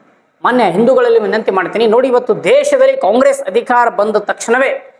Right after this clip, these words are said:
ಈ ರೀತಿಯಾಗಿ ಆಟಗಳು, ಈ ರೀತಿ ನಾಟಕ ಮಾಡೋದು, ಈ ರೀತಿಯಾಗಿ ಹೇಳಿಕೆ ಕೊಡೋದು,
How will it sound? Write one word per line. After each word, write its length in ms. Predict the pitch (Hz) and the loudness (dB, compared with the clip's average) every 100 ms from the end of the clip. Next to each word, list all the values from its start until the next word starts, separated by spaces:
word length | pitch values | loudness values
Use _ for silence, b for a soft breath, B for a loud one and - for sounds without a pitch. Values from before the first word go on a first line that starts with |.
| _ _ | _ _
ಈ 140 | 226 269 | -4 -2
ರೀತಿಯಾಗಿ 560 | 262 - 226 214 220 | 0 0 0 2 0
ಆಟಗಳು, 520 | 196 185 208 180 185 180 | 2 0 0 0 0 0
ಈ 180 | 202 | 0
ರೀತಿ 280 | 233 233 208 | 0 0 0
ನಾಟಕ 340 | 185 175 214 202 | 0 0 -2 -2
ಮಾಡೋದು, 340 | 208 190 175 180 175 B B _ 208 | -2 0 2 0 -2 B B _ -6
ಈ 40 | |
ರೀತಿಯಾಗಿ 460 | 226 208 214 208 180 | -6 -2 -2 -2 -6
ಹೇಳಿಕೆ 420 | 147 247 277 233 | -2 0 0 -2
ಕೊಡೋದು, 440 | 214 190 170 170 | 0 -2 0 -2